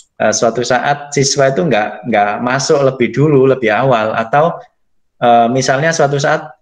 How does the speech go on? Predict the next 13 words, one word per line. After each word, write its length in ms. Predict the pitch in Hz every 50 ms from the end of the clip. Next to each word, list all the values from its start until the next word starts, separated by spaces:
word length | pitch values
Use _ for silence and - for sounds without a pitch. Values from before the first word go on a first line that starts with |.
| _ _ _ _ _
"Wah, 240 | - 135 - - - - _ _ _ _ _ _ _ _ _ _
eh, 200 | - 113 117 117 123
link 240 | 135 139 139 160 156
ini 240 | 135 135 143 156
kok 240 | 160 156 160 120 120
sudah 320 | - 156 139 143 - 117 117
nyebar 720 | 127 143 147 143 - - 143 139 135 135 135 135 135 -
ke 160 | - 135 131
kelas 240 | 135 139 135 131 - 143 139
lain 320 | 143 147 147 147 147 147
yang 180 | 139 135 131 135 131 131 135 135 _ _ _ _
ternyata 400 | - 120 127 131 127 131 131 127
salah," 480 | - 156 156 139 123 123 131 - -